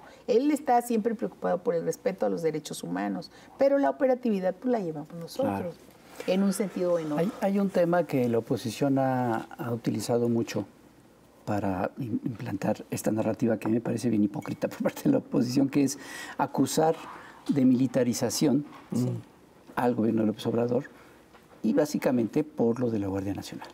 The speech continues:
Speaker 3: ¿no?
Speaker 1: Sí.
Speaker 3: Y la ley que se aprobó.
Speaker 1: Pues,
Speaker 3: Tú
Speaker 1: mira,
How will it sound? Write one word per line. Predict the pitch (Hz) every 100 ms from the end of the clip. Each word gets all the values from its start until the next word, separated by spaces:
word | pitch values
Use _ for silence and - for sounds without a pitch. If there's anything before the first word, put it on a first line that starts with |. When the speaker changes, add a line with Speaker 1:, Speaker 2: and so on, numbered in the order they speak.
| -
Speaker 3:
¿no? | 131
Speaker 1:
Sí. | 190 208 185 - -
Speaker 3:
Y | 123
la | 107
ley | 104
que | -
se |
aprobó. | 107 - 104 - - - - - - -
Speaker 1:
Pues, | 233 233 - - -
Speaker 3:
Tú | -
Speaker 1:
mira, | 262 262 262